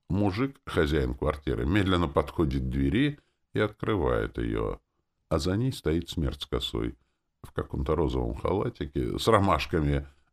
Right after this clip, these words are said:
вся в цветочках, с бантиками и шариками воздушными. "Какая глупая и нелепая смерть!" глядя на неё, произносит мужик. А вот и тут было то же самое. Это до какой же степени надо было недооценить противника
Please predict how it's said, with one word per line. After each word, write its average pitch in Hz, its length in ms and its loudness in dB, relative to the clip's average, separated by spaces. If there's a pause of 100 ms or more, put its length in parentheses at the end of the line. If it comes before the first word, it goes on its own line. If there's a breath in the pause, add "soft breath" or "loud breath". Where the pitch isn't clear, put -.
вся - 220 0
в 71 60 -10
цветочках, - 840 -4
с 71 180 2
бантиками 80 680 0
и 53 360 -4
шариками 65 540 0
воздушными. 60 760 -2 (600)
"Какая 76 480 2
глупая 82 560 2
и 65 60 2
нелепая 73 640 0
смерть!" 71 600 -4 (520)
глядя 69 480 2
на 60 140 -2
неё, 73 420 -2
произносит 60 800 -4
мужик. 62 420 -6 (680)
А 92 60 0
вот 113 240 0
и 120 40 -2
тут 76 220 0
было 60 260 0
то 64 160 -2
же 60 120 -2
самое. 55 540 -4 (200)
Это 104 240 4
до 101 160 4
какой 113 460 4
же 82 160 2
степени 71 560 0
надо 71 300 0
было 69 260 2
недооценить 73 960 0
противника 65 880 -4